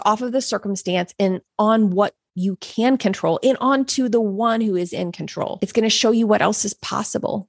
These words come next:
It's gonna help you engage with the Lord using emotions as an invitation to experience his presence. And it's gonna help you reroute your energy and take action even when you don't feel like it. So the four steps of heart scanning are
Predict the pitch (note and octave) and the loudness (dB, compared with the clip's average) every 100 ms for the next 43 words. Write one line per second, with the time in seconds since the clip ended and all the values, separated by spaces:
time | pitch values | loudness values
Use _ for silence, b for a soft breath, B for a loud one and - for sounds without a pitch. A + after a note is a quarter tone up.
0 | _ G3 A3 G3 - G#3+ G3+ G#3 - G#3 | _ -2 0 2 2 -2 0 0 2 2
1 | F#3 F3+ F#3 F#3+ G3+ G3 G3 F#3 G#3+ F#3+ | 2 4 4 2 -2 -2 0 2 2 2
2 | F3 F#3 A#3 A#3+ B3+ G3+ F#3 A3+ B3+ F#3+ | 0 -2 0 0 0 2 2 0 -2 -4
3 | F#3 - F#3 F#3+ F#3 - G3 G3+ F#3 F#3 | -4 -2 0 0 0 0 0 2 0 0
4 | F3+ - F#3 F3 F3 - - - F3 F3 | -2 0 0 2 0 -4 -6 -2 0 0
5 | F#3+ - B B B B C#4+ D4 C#4 - | -2 -6 B B B B 4 4 4 2
6 | A3+ G#3+ A3 G3+ G#3 F3+ F3 A#3 C4 A#3+ | 2 2 0 0 0 0 0 2 2 2
7 | A3 G#3 G#3 F3 A#3 B3 F#3+ F3+ - G#3 | 2 0 -2 -2 0 0 0 -4 -4 -6
8 | F#3+ - C#4 F4+ - E3+ E3+ C#4 C#4 _ | -6 -4 -2 -2 2 2 2 0 -2 _
9 | _ _ _ _ - D4 F#4+ G#4+ F4 E4 | _ _ _ _ -4 2 2 2 0 2
10 | C#4+ B3+ B3 - B3 B3+ G3 - - - | 2 2 -2 -2 -2 0 -2 -2 -2 -2
11 | - _ _ B B B _ - E4 - | -6 _ _ B B B _ 2 2 2
12 | A#3 D4 - D#4+ F4 G4 - - B3 - | 2 0 0 2 2 2 0 0 0 0
13 | B3+ - G#3 F#3+ - F3+ E3+ E3 C4 D#4 | -8 -2 -2 -2 -6 -4 -4 -4 -4 -6
14 | _ _ _ _ _ _ - F#3+ E3+ G3+ | _ _ _ _ _ _ -2 0 2 0
15 | B3 | -2